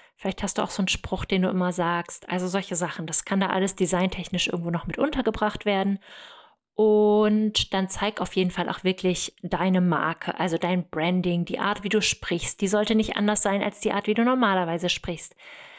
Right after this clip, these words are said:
Dein, dein Wissen, also wirklich zeig das, was du und dein Business, was ihr darstellen wollt. Das sollte in diesem Newsletter wirklich deutlich werden, weil du hast nun mal wirklich die Aufmerksamkeit der Menschen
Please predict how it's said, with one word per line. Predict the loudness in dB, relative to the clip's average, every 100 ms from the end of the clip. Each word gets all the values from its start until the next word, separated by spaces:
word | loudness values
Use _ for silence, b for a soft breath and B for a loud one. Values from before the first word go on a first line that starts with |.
| B -6
Dein, | -2 0 0 -2 -2
dein | 2 2 4
Wissen, | 4 4 2 2
also | 2 0 0 0
wirklich | 0 2 0 -2 b b b b b -20 _ -4
zeig | 0 2 2 0 0
das, | 0 2 0
was | -2 -2
du | 2 4 4
und | 2 2
dein | 2 2 2
Business, | 2 2 0 0
was | -4 -2 -2 -2
ihr | -2
darstellen | 0 0 2 0 -2 -4 -4
wollt. | -6 -8 -4
Das | -2
sollte | 2 2 2 0
in | 0 -2
diesem | -4 -2 0
Newsletter | 2 2 0 -2 -2
wirklich | -2 -4 -4
deutlich | 0 0 -2 -2
werden, | 0 0
weil | 0
du | 0
hast | 0 0 0 0
nun | 0
mal | 2 0
wirklich | 0 -2 -4
die | -4
Aufmerksamkeit | -6 -6 -6 -6 -6 -8 -8 -8 -8 -10 B B B B -2
der | 0
Menschen | 2 0 0 -2 -4 -6